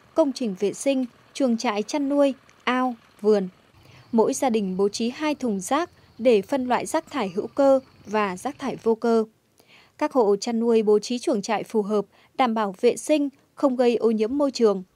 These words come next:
Xây dựng tuyến đường hoa, đường nông thôn có đèn điện chiếu sáng, bảo đảm giao thông thông thoáng. Một trăm phần trăm đường ngõ được bê tông hóa, tuyên truyền, vận động người dân thực hiện tốt hương ước của thôn xóm,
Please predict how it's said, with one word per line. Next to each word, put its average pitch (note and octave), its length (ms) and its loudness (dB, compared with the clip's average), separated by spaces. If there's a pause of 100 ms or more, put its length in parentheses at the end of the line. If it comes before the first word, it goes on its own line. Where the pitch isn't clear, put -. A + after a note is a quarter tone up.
(600)
Xây A#3+ 240 2
dựng G#3 380 0
tuyến A3+ 160 0
đường C4 180 0
hoa, B3 380 -2 (260)
đường A#3 320 2
nông D4+ 160 0
thôn D4 320 4 (260)
có A#3+ 120 2
đèn A#3+ 200 -4
điện G3+ 240 0
chiếu A3 180 4
sáng, A3 360 -4 (380)
bảo A#3 160 2
đảm G#3+ 240 -2
giao A3 200 -4
thông A3+ 240 -2
thông G#3+ 240 -4
thoáng. G3+ 320 -4 (720)
Một G#3+ 240 2
trăm C#4 200 0
phần G#3 100 -2
trăm A#3 340 -2
đường G3 200 2
ngõ G3+ 280 -2 (140)
được A3 160 2
bê C#4 140 2
tông C#4+ 220 -2
hóa, G#3+ 340 -2 (440)
tuyên D#4+ 180 2
truyền, A3+ 320 0 (200)
vận A3 140 0
động G#3+ 180 0
người G#3+ 140 4
dân C#4+ 300 0 (260)
thực A3 120 0
hiện A#3 200 -2
tốt E4 160 2 (100)
hương B3+ 240 2
ước D#4+ 200 0 (180)
của A3 100 2
thôn A#3 220 -2
xóm, A3+ 360 -2